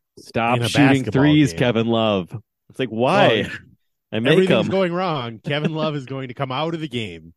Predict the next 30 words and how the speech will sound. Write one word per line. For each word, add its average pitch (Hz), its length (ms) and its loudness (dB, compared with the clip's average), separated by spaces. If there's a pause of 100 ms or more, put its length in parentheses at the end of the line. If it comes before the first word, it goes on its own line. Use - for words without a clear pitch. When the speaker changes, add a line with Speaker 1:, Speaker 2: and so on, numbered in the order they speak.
(340)
Speaker 2:
'cause 113 120 -6
we 120 80 -4
gotta 123 180 -2
teach 160 300 -8
Kevin 147 260 -6
Love 139 140 -4
a 123 60 -6
lesson 123 340 -8
about 98 200 -14
what 117 140 -6
happens 113 400 -8
to 98 80 -16
the 95 120 -14
team. 80 380 -16 (1120)
Speaker 1:
Holy 120 320 2
Speaker 2:
Kurt 101 40 -6
Speaker 1:
shit, 110 380 -2
was 101 240 -4
he 110 80 0
Speaker 2:
Rambis. 95 80 -4
Speaker 1:
bad. 90 380 -2 (420)
Speaker 2:
One 208 220 2
of 196 160 2
the 160 100 4
many, 143 480 0
many 156 300 0
coaches 98 600 -4
in 104 80 -8
Minnesota 120 420 -4
history 92 500 -8